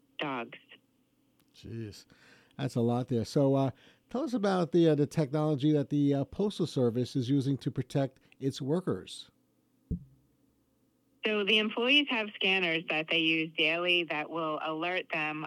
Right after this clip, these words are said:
Speaker 1: of an address coming up where there is a dog that may be roaming or not leashed.
Speaker 2: Mm-hmm.
Speaker 1: And we also have informed delivery for the customer so that they can view when they're going to receive packages at their home and make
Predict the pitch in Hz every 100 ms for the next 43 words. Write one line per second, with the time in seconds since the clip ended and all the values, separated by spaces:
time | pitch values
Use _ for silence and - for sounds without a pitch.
0 | - 147 156 151 143 - 156 156 151 170
1 | 175 - 165 151 147 143 - 151 147 147
2 | 147 143 156 151 147 151 151 156 151 139
3 | 143 160 156 151 147 151 156 156 156 151
4 | 143 147 147 143 139 151 156 185 - -
5 | - 127 117 117 120 - - 170 170 175
6 | - 170 202 208 208 196 170 165 151 -
7 | 160 160 175 165 156 156 180 175 165 160
8 | 151 156 185 190 - 156 139 143 147 156
9 | 147 143 - 165 165 160 175 160 151 -
10 | _ _ _ _ - - _ 147 175 185
11 | 180 165 165 165 165 160 156 156 156 156
12 | 160 160 160 165 160 143 170 165 185 147
13 | 156 151 147 143 139 151 175 165 147 -
14 | 147 151